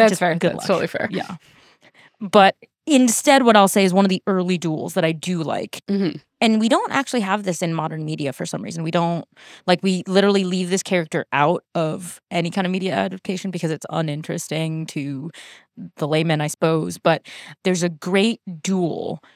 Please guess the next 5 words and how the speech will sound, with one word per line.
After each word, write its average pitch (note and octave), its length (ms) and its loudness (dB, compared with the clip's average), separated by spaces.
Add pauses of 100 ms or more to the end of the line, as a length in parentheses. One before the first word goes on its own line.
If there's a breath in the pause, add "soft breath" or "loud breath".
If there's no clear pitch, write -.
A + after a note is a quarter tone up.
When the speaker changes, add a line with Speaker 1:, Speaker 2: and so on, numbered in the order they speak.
(140 soft breath)
Speaker 1:
with E3 680 0 (340)
Diomedes. D#3+ 1080 0 (440 soft breath)
And E3 720 0 (640)
this G3 320 2
is F3+ 200 0